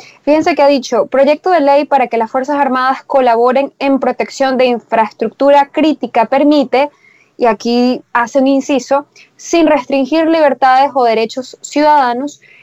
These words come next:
resguardar hospitales, sistemas de telecomunicaciones, líneas de transmisión, bla, bla, bla. Ahí básicamente lo que le está diciendo, bueno, en este caso s-, ellos no van a restringir libertades o derechos de ciudadanos, pero en otros casos, pues, ellos tienen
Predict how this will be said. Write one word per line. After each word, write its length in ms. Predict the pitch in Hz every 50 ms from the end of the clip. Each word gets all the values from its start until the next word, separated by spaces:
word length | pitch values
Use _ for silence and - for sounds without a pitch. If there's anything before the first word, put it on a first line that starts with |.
| _ _ _ -
resguardar 540 | - 262 277 277 269 294 269 254 269 294 -
hospitales, 640 | - - 349 285 - 311 285 277 277 294 294 -
sistemas 440 | 247 233 - 254 240 254 269 262 254
de 140 | 254 294 285
telecomunicaciones, 1080 | 294 285 277 254 247 233 240 254 262 277 277 - 277 269 - - 269 254 262 262 233
líneas 280 | 269 269 262 277 285 269
de 60 | 277
transmisión, 640 | - 247 240 240 247 247 247 - 339 349 370 349 - -
bla, 260 | 214 196 202 196 190 185
bla, 160 | 196 190 185
bla. 200 | 175 170 160 - - - - - -
Ahí 100 | - 294
básicamente 640 | 330 359 359 - 370 - 339 311 311 320 311 339 330
lo 140 | 294 269 247
que 80 | 247
le 80 | 247 262
está 140 | 262 294 302
diciendo, 360 | 302 294 294 302 277 262 233
bueno, 260 | 220 202 190 185 - -
en 180 | 277 285 285
este 280 | 294 311 302 - 359 349
caso 300 | - 302 294 294 - 302
s-, 180 | 277 - - _ _ - - - _ -
ellos 540 | - 262 254 247 262 302 349 339 - _ _ _ - _ _ _ -
no 180 | 233 226 226
van 140 | 233 233 240
a 60 | 247
restringir 640 | 247 247 240 220 - 233 233 208 226 233 233 247 - -
libertades 540 | - 254 254 254 233 220 220 - 240 240 254
o 60 | 262
derechos 380 | 269 247 233 233 226 - 262 254
de 120 | 277 269
ciudadanos, 520 | 262 - 302 311 320 320 302 302 311 359 359 -
pero 140 | 381 294
en 80 | 277 269
otros 240 | 277 285 294 311 -
casos, 340 | - 277 269 262 - 330 320
pues, 160 | - 220 196 - -
ellos 220 | - 214 220 202 -
tienen 300 | - 233 240 247 254